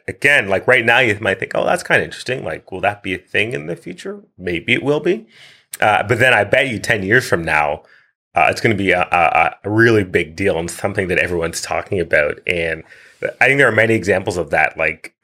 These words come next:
j-, again, when we look at all these different verticals that I mentioned, like agritech and, and health tech and blockchain, right? There's so many companies that I've talked to that I think, like,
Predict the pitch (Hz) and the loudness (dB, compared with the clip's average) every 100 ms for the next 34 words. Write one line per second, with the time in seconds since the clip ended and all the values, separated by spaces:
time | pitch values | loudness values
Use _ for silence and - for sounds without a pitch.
0 | - 95 - 123 104 98 104 107 110 107 | -16 -6 -2 0 0 -2 -6 -2 0 2
1 | 110 107 98 95 85 87 90 92 80 82 | 4 2 2 -2 -2 0 0 -2 0 0
2 | 80 78 78 78 82 82 82 - 78 73 | 0 -2 -4 -4 -2 -2 -4 -2 -2 -2
3 | - 69 53 - 78 78 73 - - 69 | -6 -6 -8 -8 -8 -6 -8 -6 -2 -2
4 | - 73 64 57 53 - - _ _ _ | -2 -6 -6 -8 -16 -18 -20 _ _ _
5 | - - - - 80 - - 80 73 80 | -12 -12 -6 -4 -4 -4 -2 0 2 2
6 | 85 90 - 117 110 104 98 92 95 80 | 0 2 2 2 2 0 0 -2 0 -2
7 | - 87 85 - 85 80 80 - 85 90 | 0 -2 -2 -2 -4 -2 -2 -2 -2 0
8 | 82 - | -2 -4